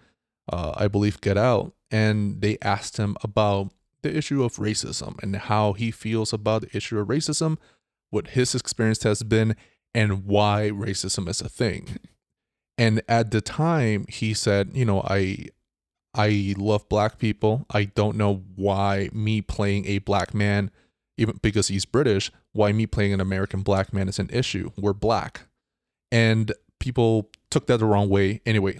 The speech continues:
long story short is he gave this really fantastic example of a story that I will not, you know, retell here. But the, the gist of it is, why are we asking black people to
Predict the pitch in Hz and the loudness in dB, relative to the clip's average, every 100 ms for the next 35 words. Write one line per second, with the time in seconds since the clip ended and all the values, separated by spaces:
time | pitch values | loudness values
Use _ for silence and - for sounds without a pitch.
0 | - 107 110 - 98 - 175 165 - 107 | -2 0 0 -4 -4 -2 0 0 0 -2
1 | - _ 104 113 110 110 107 107 107 104 | -2 _ -6 -4 -2 0 0 0 -4 0
2 | 104 110 107 101 98 110 98 - 98 - | 0 2 2 0 0 -2 -2 0 0 0
3 | 101 90 - - 113 110 107 101 _ _ | -4 -4 -6 -2 0 0 0 0 _ _
4 | - 104 - 113 107 104 98 95 98 101 | -4 -4 0 0 0 0 -2 -2 -2 0
5 | 104 98 - _ _ 113 98 101 104 _ | 0 -2 -8 _ _ -2 0 -2 -6 _
6 | 120 107 101 - 113 98 127 131 110 101 | -4 -4 -2 0 0 0 0 2 2 0
7 | _ _ _ _ 123 - 113 120 107 104 | _ _ _ _ -4 0 2 4 4 2
8 | - - 104 - 127 - 117 104 - 127 | -2 -2 0 0 0 0 0 0 0 2
9 | 107 104 - _ _ _ _ 104 101 104 | 2 0 -6 _ _ _ _ -6 2 4
10 | 107 110 113 117 - _ _ _ 110 101 | 4 2 2 -2 -8 _ _ _ 2 4
11 | 101 110 104 104 - 104 98 95 101 101 | 2 2 0 0 0 -2 0 -2 -4 -2
12 | 98 - - 104 - 95 98 107 _ - | -2 -4 -6 -6 -2 -2 -2 -6 _ -4
13 | 113 104 107 | 0 0 0